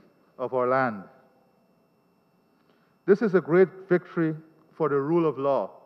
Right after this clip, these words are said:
internationally and for the United Nations, whose General Secretary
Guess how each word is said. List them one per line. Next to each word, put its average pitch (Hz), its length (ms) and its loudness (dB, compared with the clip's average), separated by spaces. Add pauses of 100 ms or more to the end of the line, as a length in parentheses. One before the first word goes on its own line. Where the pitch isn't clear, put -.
(160)
internationally 123 720 -8 (1500)
and 143 180 -4
for 170 120 2
the 156 120 0
United 175 440 2
Nations, 156 560 2 (1300)
whose 180 220 6
General 165 380 2
Secretary 170 720 0